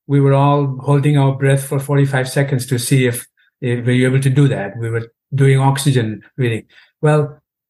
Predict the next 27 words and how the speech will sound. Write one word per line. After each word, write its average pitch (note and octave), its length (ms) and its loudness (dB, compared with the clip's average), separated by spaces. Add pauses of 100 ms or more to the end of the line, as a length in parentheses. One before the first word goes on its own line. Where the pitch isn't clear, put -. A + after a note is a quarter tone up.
(120)
y-, F#3+ 400 -8 (320)
the D#3+ 220 -8
pandemic D#3+ 440 2
isn't D#3+ 220 4
the D#3 100 4
only D#3+ 340 4
time B2 220 0
you A#2+ 80 0
should C3 160 -2
be A#2+ 80 0
worrying A2+ 300 -2
about G#2+ 240 -6
your G#2 100 0
health, G2+ 340 -6
right? C3 240 -2
I C3 40 -4
mean, B2+ 260 -2
if, B2 160 -4
if - 160 -4
you A#2 120 0
have C#3+ 200 0
a F#3 60 0
chronic C#3 320 2
condition, A2 520 -2 (300)
then A2+ 240 0
I A2 120 0
think A#2+ 300 0